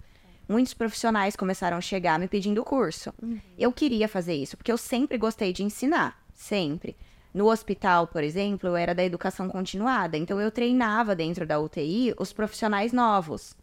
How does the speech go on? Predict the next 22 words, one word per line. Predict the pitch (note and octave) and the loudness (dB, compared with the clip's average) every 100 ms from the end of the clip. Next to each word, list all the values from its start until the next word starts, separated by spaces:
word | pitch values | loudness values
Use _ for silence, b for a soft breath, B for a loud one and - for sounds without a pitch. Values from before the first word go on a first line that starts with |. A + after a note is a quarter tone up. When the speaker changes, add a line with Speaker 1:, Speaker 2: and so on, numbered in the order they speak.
| - - | -6 -2
Speaker 2:
Já | A3 G3 | 2 4
era | G3 | 4
Speaker 1:
Gostava | G#3 A3 | 2 0
Speaker 2:
uma | |
Speaker 1:
disso. | F#3+ G3 | 0 0
Speaker 2:
veia | A3 G#3+ A#3 A#3 | 0 0 -2 -6
sua. | - B3+ A#3 A3 G#3+ | -8 -6 -4 -6 -2
Speaker 1:
É, | B3+ C4+ B3 D#3+ | 0 2 2 2
na, | F3 F#3 - | 2 2 2
na | G3 | 0
escola, | G#3+ - - G#3 F#3+ F3+ | -2 -4 0 2 4 2
na | |
faculdade, | F#3+ G3 G#3 G3+ F#3+ F3+ F3+ - | 0 -4 -4 0 2 2 0 -4
eu | G3 G3 | -2 0
era | F#3+ | 0
monitora | G3 G#3+ - A3 G3 F3+ | 0 0 0 2 2 2
das | E3+ F#3 | 2 0
matérias, | F#3+ - G3+ F#3+ F3 E3+ E3+ | 0 2 2 4 2 2 2
eu | F#3 G3 | 2 -2
sempre | - A3+ A#3 B3+ | -2 -2 0 2
gostei. | C4 - - - _ - | 0 -2 -8 -10 _ -20
Speaker 2:
Sim. | - F#3+ | -12 -10